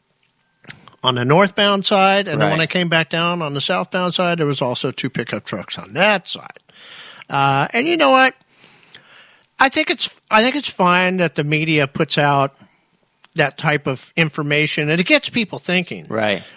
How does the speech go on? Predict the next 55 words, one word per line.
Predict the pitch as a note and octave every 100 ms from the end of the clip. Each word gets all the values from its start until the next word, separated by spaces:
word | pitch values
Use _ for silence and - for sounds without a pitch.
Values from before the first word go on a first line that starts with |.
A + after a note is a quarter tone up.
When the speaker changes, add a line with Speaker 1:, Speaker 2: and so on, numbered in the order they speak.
| -
Speaker 1:
Uh, | C#3+ B2+ C#3
and, | E3 D#3+ E3
and | F3 E3+
so | F#3+
we, | F#3
we | F#3 F3
put | A3 G3
this | F3+ F3
up | -
on | C3
Facebook, | - C#3+ C#3+ D3+ -
and | C#3+
some | - C#3+
people | E3 D3+
were | C#3 C3+
saying, | D3+ C#3
"Well, | C#3+ D3
why | D3+ E3
don't | G3 F#3
they | F3
do | D3+ D#3 D#3+
something | F#3 D3+ E3+ D3+
about | C#3 C#3+ D3
all | D3 D3
the | C#3 C3
other | D3 D3+ C3
crazy | - D3 D3 C#3 C#3+
Speaker 2:
Yeah. | G#3 A#2+
Speaker 1:
people | C#3 C3
in | B2+ A#2
cars | E3 D#3 C#3+ C#3
and | C3
whatever?" | B2+ B2 C3+
You | F3
know | D4+ E4
what? | E4+ F4 E4+ - -
Somebody's | - G#3+ C4 B3+
doing | B3+ A#3+
something | A3 G3+ D3+
crazy | F#3 G3 F#3+
in | F3+
a |
car, | D#3+ G3 G3
<laughs> | -
they're | A4 -
not | - -
just | - -
gonna | A#2 F#2+
sit | - G2+ -
there. | E2+ F2+ - - - -
In | F#3
fact, | - B3+ G#3+ -
in, | G#3+ G#3 G#3+ -
it, | A#3+
it, | -